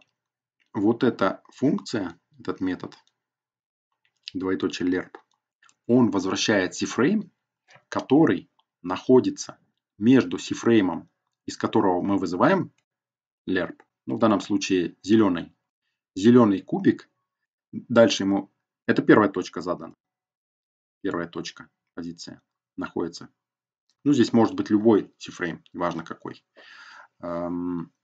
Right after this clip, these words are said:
дальше указываем голубой сифрейм. Вот две точки заданы. Вот здесь и здесь. Функция lerp. А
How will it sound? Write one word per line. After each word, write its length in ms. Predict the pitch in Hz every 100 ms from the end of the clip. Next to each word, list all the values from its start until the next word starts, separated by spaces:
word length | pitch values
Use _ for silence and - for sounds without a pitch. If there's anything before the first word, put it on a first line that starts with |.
| _ _ -
дальше 400 | 107 117 110 101
указываем 580 | 98 110 98 87 87 87
голубой 640 | 95 87 82 107 180 - _ _ _ _ _ _ _ _ _ _ _
сифрейм. 580 | - 101 - 98 87 - _ _ _ _ _ -
Вот 220 | 127 151
две 140 | 117
точки 340 | 123 95 - 80
заданы. 380 | 82 78 - _ _ _
Вот 160 | - -
здесь 340 | 95 87 - -
и 80 |
здесь. 420 | 123 82 85 - _ _ _ _ _
Функция 380 | - 165 170 98
lerp. 300 | 90 87 - _ _ - - _
А 320 | 92 98 101